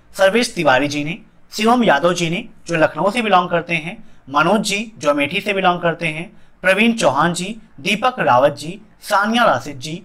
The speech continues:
अखिलेश चौहान जी ने और प्रद्युम्न कुमार जी ने। सबसे पहले इन सभी लोगों को बहुत बहुत धन्यवाद। आप भी exam के बाद question हमें जरूर send करिएगा।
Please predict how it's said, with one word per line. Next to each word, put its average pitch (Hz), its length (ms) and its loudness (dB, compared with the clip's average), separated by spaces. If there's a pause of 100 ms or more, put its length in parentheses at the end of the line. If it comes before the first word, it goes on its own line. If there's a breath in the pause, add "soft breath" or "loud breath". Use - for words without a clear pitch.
(200)
अखिलेश 208 400 0
चौहान 135 260 -4
जी 131 140 -10
ने 156 200 -10 (240 loud breath)
और 196 140 6
प्रद्युम्न 170 420 -4
कुमार 123 320 -10
जी - 120 -14
ने। - 160 -20 (380 soft breath)
सबसे 208 160 0
पहले 254 240 6
इन 220 180 2
सभी 185 280 2
लोगों 202 180 4
को 208 140 2 (100)
बहुत 170 320 0
बहुत 147 320 -4
धन्यवाद। 120 480 -8 (400 soft breath)
आप 190 180 4
भी 254 120 0
exam 233 320 0
के 226 100 -2
बाद 220 260 2 (200 loud breath)
question 202 240 0
हमें 214 240 0
जरूर 127 200 -4
send 180 200 -4
करिएगा। 175 320 0